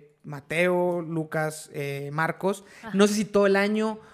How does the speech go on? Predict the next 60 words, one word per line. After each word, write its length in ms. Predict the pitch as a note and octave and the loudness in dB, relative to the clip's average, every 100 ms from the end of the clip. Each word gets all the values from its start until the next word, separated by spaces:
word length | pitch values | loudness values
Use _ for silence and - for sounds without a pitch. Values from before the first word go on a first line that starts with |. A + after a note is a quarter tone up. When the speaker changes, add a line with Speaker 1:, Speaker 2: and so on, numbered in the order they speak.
| - | -2
Speaker 1:
o 120 | E3 | 6
haya 160 | E3+ F#3 | 6 6
ciertas 320 | F#3 F#3 - | 4 0 0
excepciones 960 | F#3 D#3 - F3+ E3+ F#3 F#3+ G3 - - | -8 -8 -2 2 2 0 -2 -6 -10 -6
donde, 640 | D#3+ D3+ C#3 C3 - _ _ | -6 -2 -2 -4 -8 _ _
no 160 | - D#3+ | -8 -6
sé, 220 | D#3+ C3+ | -6 -8
no 100 | D3+ | -8
sé 100 | D#3+ | -2
bien 120 | F3 | -2
cómo 160 | E3+ F3 | -2 -4
están 220 | E3+ E3+ | -4 -4
los 100 | E3+ | -4
ciclos, 360 | E3 F3 A#3+ C4 - | -4 -4 -6 -6 -16
Speaker 2:
No 100 | - | -6
Speaker 1:
pero 80 | - | 0
son, 140 | E3 F3+ | 0 0
Speaker 2:
sé. 60 | F3+ | 0
Speaker 1:
creo 140 | F#3+ | 0
que 60 | G3 | 0
son 160 | G#3 | -2
tres 180 | G3+ F#3 | 0 0
ciclos: 480 | G#3+ G#3+ B3+ C4+ - _ | 0 -2 -2 -4 -8 _
A, 160 | - E3+ | 0 2
B 100 | F3 | 2
y 40 | F3 | 2
Speaker 2:
Se 40 | |
me 40 | D#3 | 2
hace 100 | G3+ | 2
Speaker 1:
C. 40 | A#3+ | 2
Speaker 2:
que 60 | F4+ | -2
en 100 | E4+ | -6
Adviento 420 | - A#3+ A#3 C4+ | -6 -6 -8 -8
también 340 | C4 A3+ G#3+ G#3 | -8 -8 -10 -10
cambia 280 | G#3+ G#3+ G#3+ | -12 -10 -12
un 80 | |
poco 340 | G3+ G3+ G3+ G3 - | -12 -14 -16 -18 -16
quién 180 | G3+ | -16
se 140 | F#3+ G3+ | -14 -14
lee. 200 | F#3 E3 _ _ _ - | -14 -18 _ _ _ 2
Speaker 1:
Tal 160 | E3+ | 4
vez, 380 | E3+ - - - _ - | 4 0 -6 -14 _ -4
tal 160 | E3 E3+ | 0 2
vez. 220 | D3+ - | 0 0
Pero 480 | - G3 G#3 A#3 A3+ - - _ | 4 6 6 2 -4 -20 -20 _
Juan 380 | - - E3+ F3+ | -8 2 4 4
no 140 | F3+ | 2
entra 240 | F3+ E3+ F3+ | 0 2 0
en 80 | F3 | 0
los 160 | D#3+ | -2
tres 160 | E3+ E3+ | -2 -4
ciclos 560 | - F3+ F#3+ F#3+ - - | -6 -6 -6 -6 -10 -12
y 120 | D#3+ | -10
Juan 200 | - D#3 | -6 -6
Speaker 2:
Ok. 60 | A3 | -4
Speaker 1:
siempre 360 | G3 D#3+ D#3+ | -4 -2 -4
es 100 | D#3+ | -4
en 80 | D#3+ | -6
Semana 340 | D#3 D3+ D3 | -8 -8 -8
Santa. 400 | D3 C#3+ C#3+ - | -8 -10 -12 -20